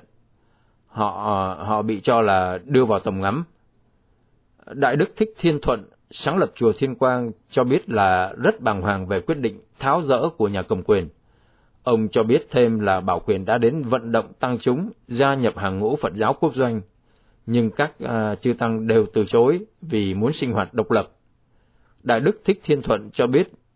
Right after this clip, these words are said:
nếu ông thuận theo yêu cầu của Bảo quyền thì họ sẽ tạo điều kiện thuận lợi cho ông và ngôi chùa cũng như ông sẽ được yên ổn.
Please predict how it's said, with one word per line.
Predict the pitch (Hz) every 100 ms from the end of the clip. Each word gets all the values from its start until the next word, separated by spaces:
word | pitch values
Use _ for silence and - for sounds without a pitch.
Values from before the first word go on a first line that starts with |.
| _ -
nếu | 123 143 196
ông | 135 120
thuận | 110 104
theo | 101 123
yêu | 135 120
cầu | 113 95 87
của | 101 95
Bảo | 90 -
quyền | 104 90 82 _
thì | 131
họ | 87 101 92
sẽ | - 127
tạo | 127 95
điều | 107 92
kiện | 113 92
thuận | - 113
lợi | 117 107 87
cho | 120
ông | 113 110 95 - _ _ _ -
và | 98 95
ngôi | 87 117
chùa | 110 98 90
cũng | - 113 110 123 135 147 151 139
như | 120 117
ông | 110 101
sẽ | - 131
được | 104 -
yên | 127 113
ổn. | 90 85